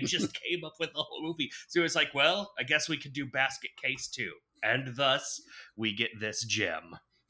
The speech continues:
Speaker 2: And the guy was like, "Let's do both."
Speaker 1: Yes,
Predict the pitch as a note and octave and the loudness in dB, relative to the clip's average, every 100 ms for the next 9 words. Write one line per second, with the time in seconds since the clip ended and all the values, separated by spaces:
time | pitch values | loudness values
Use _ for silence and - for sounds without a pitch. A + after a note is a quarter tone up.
0 | - E3+ C3+ C3 A#2+ A2 A2+ G#2 - - | -4 0 6 8 6 2 2 0 -2 -6
1 | B2+ B2 - - G2 - G#2+ G2+ - - | 2 2 4 2 0 0 -2 -2 -4 -10
2 | - B2 - D#3 - - | -2 0 2 2 2 -4